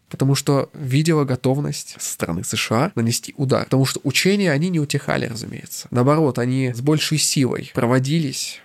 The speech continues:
потому как С Ш А и их южнокорейские товарищи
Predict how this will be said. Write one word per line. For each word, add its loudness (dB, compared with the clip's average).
потому -2
как -8
С -4
Ш 2
А 0
и -4
их -4
южнокорейские -6
товарищи 4